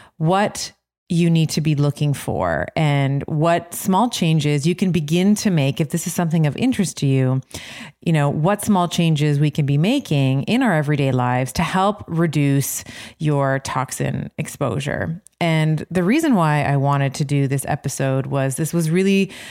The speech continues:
born out of an Instagram post that I did, uh, last week about the fallacy of this, you know, this quote that is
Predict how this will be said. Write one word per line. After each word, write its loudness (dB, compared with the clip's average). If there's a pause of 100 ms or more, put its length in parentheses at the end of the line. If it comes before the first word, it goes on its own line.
(200)
born 2
out 2
of 0
an 0
Instagram -2
post -2
that -2
I 0
did, -2
uh, 0
last 0
week -2 (360)
about 0 (240)
the 0
fallacy -2
of -2
this, -2 (160)
you 0
know, -2
this -2
quote 0
that 0
is -2